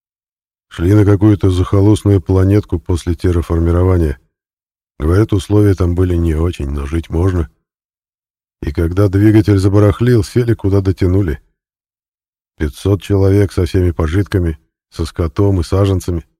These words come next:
С саженцами. <laughs> Там палку, оказалось, тыкаешь и растет. Сначала радовались, что такая удобная кислородная планета,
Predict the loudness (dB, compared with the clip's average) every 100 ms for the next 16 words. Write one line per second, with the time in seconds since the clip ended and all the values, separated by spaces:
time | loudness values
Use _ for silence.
0 | _ _ _ _ _ _ _ _ _ _
1 | -20 -20 -8 -4 -2 -4 -6 -8 -8 -10
2 | -14 -20 _ _ -4 -4 _ _ _ _
3 | -4 -2 -2 -2 0 0 2 0 0 0
4 | 0 0 -2 -2 0 0 0 0 -2 -2
5 | -4 -4 _ _ _ _ _ _ _ _
6 | _ _ _ -12 -10 -4 0 2 2 2
7 | 4 2 0 -2 -4 -2 0 0 2 0
8 | 0 0 0 -4 -2 -2 0 0 -2 -2
9 | -4 -4 -2 -2 -4